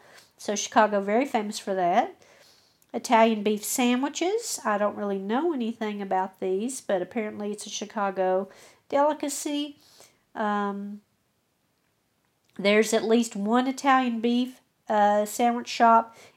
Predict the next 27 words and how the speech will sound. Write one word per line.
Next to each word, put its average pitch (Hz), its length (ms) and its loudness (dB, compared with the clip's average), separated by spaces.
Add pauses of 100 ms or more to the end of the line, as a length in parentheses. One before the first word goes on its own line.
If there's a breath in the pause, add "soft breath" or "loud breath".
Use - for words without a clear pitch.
in 220 140 -2
all 220 160 6
fifty 220 400 -2
states, 240 640 2
but 214 320 4
there 208 240 2
are 196 140 2
three 269 400 -2
hundred 240 400 -2
in 208 100 -2
Metro 208 320 -2
Chicago 196 580 2
alone, 190 400 0
so - 200 -10
that 196 100 -4
gives 202 240 -4
you 196 80 -6
an 185 60 -4
idea 185 560 0 (420 soft breath)
of 190 360 0
how 220 120 2
much 202 320 -4
they 190 140 0
like 180 460 -4 (180)
Italian 196 380 -6
beef 185 180 -6
sandwiches. 226 800 -2